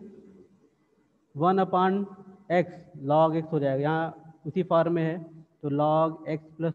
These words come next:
three, one by six log x minus three और plus में c। तो आंसर चाहो तो इसी पे छोड़ सकते हो या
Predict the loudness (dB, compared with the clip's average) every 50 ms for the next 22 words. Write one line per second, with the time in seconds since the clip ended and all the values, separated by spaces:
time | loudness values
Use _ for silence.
0 | _ -10 -10 -8 -8 -10 -10 _ _ _ _ _ _ _ _ _ _ _ _ _
1 | _ _ _ _ _ _ _ _ _ _ _ _ _ _ _ _ -6 -4 -2 0
2 | 0 0 0 2 2 2 2 2 0 -2 -2 -4 -4 -4 -6 -6 -4 0 0 2
3 | 2 2 2 2 2 0 -2 -4 -8 -8 -8 -8 -8 -10 -10 -6 -4 -2 0 0
4 | 0 0 0 0 -2 -2 -4 -6 -8 -6 -6 -6 -6 -8 -10 -20 -20 _ _ _
5 | _ _ _ _ _ _ _ -6 -6 -6 -4 -4 -4 -4 -4 -2 -2 -4 -4 -2
6 | 0 -2 -2 -2 -6 -14 -20 _ _ _ _ _ _ _ _ _ _ _ _ _
7 | _ _ _ _ _ _ _ _ _ _ _ -8 -6 -2 -2 -2 0 0 0 -2
8 | 0 0 0 0 0 0 0 0 0 0 -2 0 0 2 2 2 0 2 0 -2
9 | -6 -4 -2 0 0 2 2 2 0